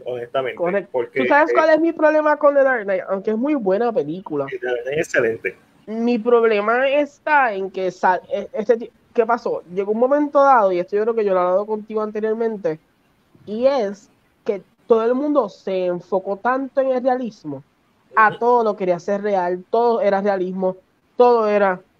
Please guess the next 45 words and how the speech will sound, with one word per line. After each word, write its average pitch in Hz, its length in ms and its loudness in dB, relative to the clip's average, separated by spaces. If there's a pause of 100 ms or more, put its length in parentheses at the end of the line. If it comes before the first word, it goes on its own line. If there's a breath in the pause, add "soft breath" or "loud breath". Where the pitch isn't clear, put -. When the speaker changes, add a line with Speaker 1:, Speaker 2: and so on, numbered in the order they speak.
(160)
Speaker 2:
y 226 80 2
es 233 60 4
algo 294 200 2
que 294 100 2
todavía 220 420 2
se 262 180 2
ve 233 100 4
al 254 220 0
día 202 240 -2
de 233 140 0
hoy. 202 360 -2 (1000)
Y 247 60 -4
Speaker 1:
Sí, 160 120 2
Speaker 2:
como 165 220 6
Speaker 1:
pero 185 100 4
Speaker 2:
que, 226 240 2 (220)
aunque 254 320 2
fue 254 160 4
muy 285 180 -2
bueno, 240 640 0 (520)
yo 214 160 2
creo 262 220 4
que 262 60 2
a 220 60 4
mí, 208 220 -4
por 208 160 0
lo 190 60 2
menos 233 220 0 (120)
de 202 220 0
mi 247 120 -4
parte, 180 520 -2 (420)
la 170 160 -2
mitología 180 480 0
que 175 80 -6
a 196 40 -2
mí 202 100 -2
me 208 80 -6
gusta 214 320 -2
de 208 80 0
Batman 214 340 -2
es 165 60 -2
la 165 140 -2
más 180 180 -4
fantasiosa. 175 640 -8 (520)
Speaker 1:
Claro. 110 280 -8